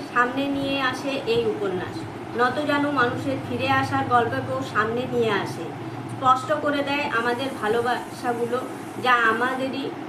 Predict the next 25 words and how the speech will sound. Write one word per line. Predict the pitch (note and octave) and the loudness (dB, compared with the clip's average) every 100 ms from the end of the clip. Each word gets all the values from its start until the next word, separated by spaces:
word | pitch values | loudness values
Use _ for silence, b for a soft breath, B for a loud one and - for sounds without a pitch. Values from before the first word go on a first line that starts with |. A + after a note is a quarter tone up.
| - - | -10 4
অভিমান | A#3 C#4+ C#4 C4+ C4+ | 4 6 2 2 2
আর | B3 | 2
ভুল | A#3 B3 | 0 -2
বোঝাবুঝি | B3 A#3+ A#3 A#3+ A3+ A3+ A#3+ - - - - G3+ | -2 -2 -2 0 0 -2 -4 -6 -8 -12 -10 -8
দিয়ে | G3+ A3+ A#3+ C4+ - - | -2 6 6 6 -6 -4
মুড়ে | A3 A3+ B3 | 0 2 4
রাখি | A#3 - B3 C4+ A3+ | 2 0 -4 -4 0
মোম | G#3+ G#3+ | 0 0
কাগজে। | F#3+ F#3 - - - - - - - - - - - B3+ | -2 -4 -8 -10 -12 -12 -12 -12 -12 -12 -10 -10 -6 -4
এরপর | C4+ D#4+ | 2 2
যে | C#4+ | 2
বইটি | D#4 D4+ D4+ D4+ | -4 -4 -4 -4
আপনাদের | D4+ C#4+ D4 | -4 -4 -4
দেখাবো | C4 B3 C4 C4 | -2 -2 -2 -4
সেটি | B3+ - | -4 -4
হলো | C#4 B3+ B3+ | -6 -4 -6
বুদ্ধদেব | A3+ G#3+ B3 C4 A#3+ | -6 -6 -6 -6 -4
গুহর | A#3+ A#3+ A#3 | -4 -2 -2
লেখা | A3 G3 A3+ B3+ - - - - | -4 -4 -2 -2 -4 -10 -10 -6
অববাহিকা। | A3 A3+ G#3 F#3 - - - - - - - - - - - - - - - - G#3+ | -2 0 0 -2 -4 -8 -8 -8 -8 -10 -8 -10 -10 -10 -10 -8 -8 -10 -10 -8 -6
বুদ্ধদেব | G#3+ C4+ E4+ E4+ D#4+ - | -4 -2 0 0 -2 -2
গুহর | E4 E4 | -2 -2
লেখা | D4+ B3+ D4+ | -2 -2 2
আমার | D4 C#4+ C#4+ - | 2 2 0 -2
খুব | C#4+ | -4